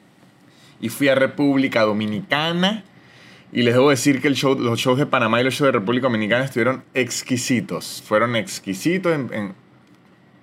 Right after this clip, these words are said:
Panamá tuve dos shows. En República Dominicana tuve uno. En Panamá tuve la, no sé si es la dicha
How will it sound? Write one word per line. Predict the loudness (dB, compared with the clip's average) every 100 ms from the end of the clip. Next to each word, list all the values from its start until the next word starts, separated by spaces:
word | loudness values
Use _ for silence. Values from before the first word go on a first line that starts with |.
| -4
Panamá | -2 0 0 0
tuve | 0
dos | 0 2
shows. | 0 0 -4 -14 -20 -20 -20 -20 _
En | -6 -2
República | 0 0 2 0
Dominicana | 0 0 -2 -4 -6
tuve | 0 2
uno. | 2 2 0
En | 0 0 0
Panamá | 0 0 0 0 -2 -4 -10 -20 -20 -20 -20 _ _
tuve | 4 6 6 4 2 0
la, | 0 2 2 2 2 2 0 -2 -8 -20 -20 -20 _ _ -12
no | -6 -6
sé | -6
si | -4 -2
es |
la | 0 0
dicha | 0 -4 -8 -12